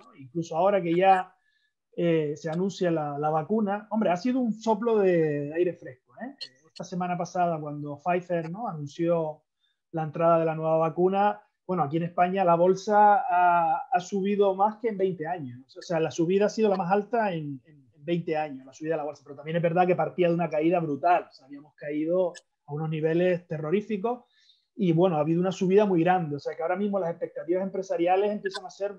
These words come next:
otra vez muy, muy positivas, muy buenas. De hecho, eh, las empresas que más están subiendo en bolsa son las hoteleras, las de aviación, etcétera, las que tienen que ver con el turismo, etcétera,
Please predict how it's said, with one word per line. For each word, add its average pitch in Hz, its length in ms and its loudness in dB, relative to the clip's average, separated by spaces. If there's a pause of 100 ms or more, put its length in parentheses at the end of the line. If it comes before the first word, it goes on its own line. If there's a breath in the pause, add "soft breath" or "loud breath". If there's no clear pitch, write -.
(180)
otra 151 240 -8
vez 170 160 0
muy, 196 160 0
muy 175 300 -4
positivas, 170 580 -4
muy 160 100 -8
buenas. 180 340 -2
De 160 80 -2
hecho, 202 380 -6 (440)
eh, 151 380 -4
las 160 140 -2
empresas 175 340 -6
que 190 80 -6
más 180 120 -2
están 180 200 -2
subiendo 180 340 0
en 175 80 -2
bolsa 190 480 2
son 180 340 -6
las 160 140 -6
hoteleras, 190 720 4
las 156 140 -8
de 151 60 -16
aviación, 190 680 -2
etcétera, 165 320 -8
las 147 80 -8
que 151 80 -12
tienen 170 180 -4
que 175 80 -8
ver 170 120 -2
con 160 120 -12
el 143 80 -8
turismo, 190 680 -4
etcétera, - 400 -18